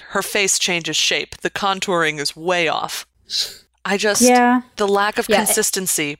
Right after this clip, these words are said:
Speaker 1: between these movies is what drives me crazy. It is the reason I cannot even like them.
Speaker 3: I just thought it was so ridiculous how she went, you know, all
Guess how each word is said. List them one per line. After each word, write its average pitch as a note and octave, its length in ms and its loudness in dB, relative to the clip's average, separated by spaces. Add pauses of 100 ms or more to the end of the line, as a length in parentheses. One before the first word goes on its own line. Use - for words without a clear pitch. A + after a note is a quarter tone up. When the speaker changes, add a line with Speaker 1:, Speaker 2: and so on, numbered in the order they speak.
Speaker 1:
between F3 420 -4
these E3+ 220 -4
movies D3 560 -4
is E3+ 160 -4
what D#3 180 -2
drives C#3 340 -2
me C#3 100 -6
crazy. - 480 -10 (360)
It F#3 160 0
is F#3 200 0
the F#3 100 0
reason F3 340 0
I D3+ 120 -2
cannot E3 460 -4
even D#3+ 280 -10
like C#3 360 -2
them. - 320 -12 (880)
Speaker 3:
I A3+ 80 2
just A#3+ 160 -6
thought G3+ 120 0
it F3+ 80 -2
was F3 120 -8
so F3+ 120 -4
ridiculous E3 520 -6
how - 140 -4
she F3+ 280 -6
went, D3+ 400 -8
you E3+ 140 -12
know, C#3 280 -8 (220)
all C#3 380 -4